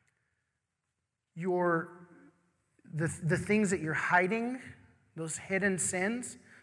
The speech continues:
those things that you're struggling with, that you're not letting anybody know about, when we, when it goes unspoken,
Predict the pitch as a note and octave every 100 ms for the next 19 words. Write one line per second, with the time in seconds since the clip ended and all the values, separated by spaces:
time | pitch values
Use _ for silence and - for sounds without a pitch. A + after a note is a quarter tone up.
0 | - E3 G3 F#3+ F#3 D#3+ E3 - F3 F3+
1 | G#3+ A3 A3+ A#3 A#3 - - - E3 F3+
2 | E3+ E3+ F3+ F3+ F3+ F3 D#3+ D3+ D#3 G3
3 | G#3 A3 A3 - - - _ _ _ _
4 | _ _ _ _ _ D#3+ D#3+ F#3+ G#3 G#3
5 | - - - F3 F3 D#3 G3 G#3 G3+ F#3+
6 | - - G3+ G3+ D#3 D3+